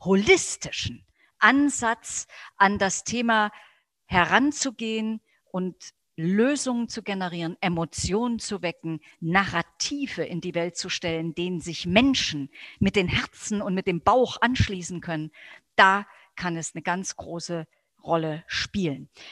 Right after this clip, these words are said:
Ich würde es nicht allein mit Sinngebung, äh,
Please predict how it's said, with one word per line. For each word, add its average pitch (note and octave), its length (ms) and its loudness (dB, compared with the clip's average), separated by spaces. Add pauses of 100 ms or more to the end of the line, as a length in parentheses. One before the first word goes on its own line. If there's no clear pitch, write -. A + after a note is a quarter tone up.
Ich E3+ 140 -4
würde C#4 140 6
es B3+ 120 -6
nicht D#4 220 2
allein A#3+ 440 0 (720)
mit - 200 -6
Sinngebung, A#3+ 1040 2 (440)
äh, G3+ 380 4